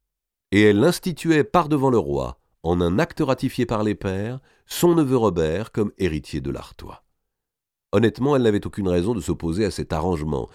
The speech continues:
Son seul fils lui avait été tôt repris par Dieu, sa fille ici présente était pourvue d'un douaire royal,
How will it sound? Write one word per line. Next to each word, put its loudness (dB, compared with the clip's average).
Son -4
seul 0
fils -6
lui 0
avait -2
été -6
tôt -4
repris -8
par -8
Dieu, -2
sa 0
fille -2
ici -6
présente -2
était -6
pourvue -6
d'un -6
douaire -6
royal, -2